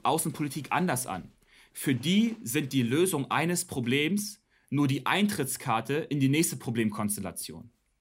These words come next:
Für die Chinesen ist ein Problem nie gelöst. Man kann es im Grunde fast so vorstellen, ja, wenn Bayern München jetzt gerade die Champions League gewonnen hat, ja, haben sie jetzt, also die haben bestimmte Probleme gehabt, bis sie die Champions League gewonnen haben. Und jetzt ist eben,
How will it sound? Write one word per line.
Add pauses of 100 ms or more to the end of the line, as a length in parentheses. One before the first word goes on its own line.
(320)
Für
die
Chinesen
ist
ein
Problem
nie
gelöst. (240)
Man
kann
es
im
Grunde
fast
so
vorstellen,
ja,
wenn
Bayern
München
jetzt
gerade
die
Champions
League
gewonnen
hat, (840)
ja, (200)
haben
sie
jetzt, (300)
also
die
haben
bestimmte
Probleme
gehabt, (180)
bis
sie
die
Champions
League
gewonnen
haben. (400)
Und
jetzt
ist
eben,